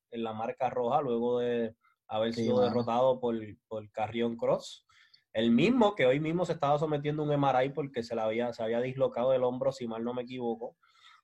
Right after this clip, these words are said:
Speaker 1: Así que hay que estar bien pendiente, número uno, qué va a hacer Kid Lee esta noche. Y número dos, cómo salieron los M R I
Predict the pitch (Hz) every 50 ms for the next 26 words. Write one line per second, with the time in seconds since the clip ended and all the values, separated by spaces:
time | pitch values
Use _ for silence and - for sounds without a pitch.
0 | _ _ _ _ _ _ _ _ _ _ _ _ _ _ - - 113 120 - 147
1 | 143 175 170 170 175 170 - 185 180 175 170 170 170 170 180 175 175 156 147 147
2 | 151 151 156 147 135 127 120 120 117 117 123 135 127 113 101 104 - - 117 120
3 | 131 143 139 143 147 139 139 139 - 143 139 - 131 131 135 135 131 - - 156
4 | 160 151 143 135 - 175 208 - - _ - - _ _ _ - 123 123 127 123
5 | 120 120 120 120 120 127 156 220 285 - - _ _ _ _ _ _ - 165 190
6 | 240 247 226 - 190 180 175 175 175 180 180 180 185 185 185 - - - 127 123
7 | 120 117 120 131 143 160 160 151 139 131 139 156 190 180 -